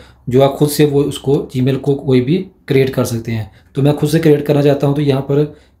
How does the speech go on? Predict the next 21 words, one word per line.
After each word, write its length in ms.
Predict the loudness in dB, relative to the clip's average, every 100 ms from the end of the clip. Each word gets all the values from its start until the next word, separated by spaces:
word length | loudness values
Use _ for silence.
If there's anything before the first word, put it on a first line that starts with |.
| _ 0
create, 300 | 2 4 2 -4
अ, 160 | -4 -4
Gmail 300 | -2 -2 -2
के 80 | 0
option 220 | 0 0
के 60 | -4
ऊपर 120 | -4
click 240 | -2 -2 2
करेंगे 260 | 0 2
और 100 | 2
नीचे 260 | 0 0 0
आपको 360 | 0 0 -2 -2 -8 _ _ _ -6
अपना 360 | -6 -2 0
हम 120 | 0
खुद 200 | 0 -2
से 140 | 0 0
जो 200 | 2 0
Gmail 320 | 0 0 -2
जो 140 | 0
है 60 | -2
वो 360 | 0 -4 -4